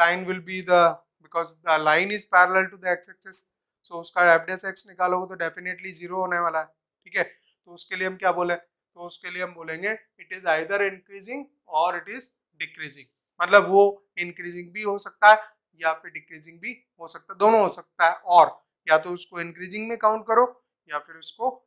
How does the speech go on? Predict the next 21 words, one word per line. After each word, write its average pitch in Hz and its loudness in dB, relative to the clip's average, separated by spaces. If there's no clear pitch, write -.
डिक्रीजिंग 165 -12
में 233 -2
काउंट 147 -4
करो, - -20
और 196 10
वर्ड 208 6
लगा 170 0
देंगे 156 -14
बीच 139 -20
में। 135 -20
ठीक 226 -2
है, 196 2
तो - -14
ये 226 -10
देखिए, 214 -4
ये 190 -4
हमने 208 -2
इसके 196 -12
लिए 208 -14
ग्राफिकल 170 2
अप्रोच, 196 -4